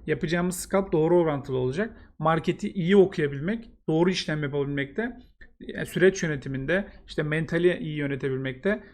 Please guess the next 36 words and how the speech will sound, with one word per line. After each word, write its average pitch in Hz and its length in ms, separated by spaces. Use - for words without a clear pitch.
neredeyse 175 480
yüzde 170 260
doksan 170 300
önemli 135 320
biliyorsunuz. 131 480
Başarılı 170 420
işlemlerin 143 400
aslında 143 300
arkasında 160 580
sağlıklı 156 500
mental, 170 360
iyi 180 180
bir 180 60
süreç 175 360
yönetimi 139 380
var. 220 120
Çünkü 180 440
bir 180 440
bilgiyi 175 560
çok 196 220
kişi 165 200
bilebilir 160 320
ama 165 280
buradaki 160 380
deneyimi, 175 760
e, 160 40
ön 160 280
plana 160 240
çıkarıp 147 400
işlemlerinizi 165 640
başarı 147 300
oranını 139 340
arttıracak 131 460
şey 180 180
dediğim 156 240
gibi 156 260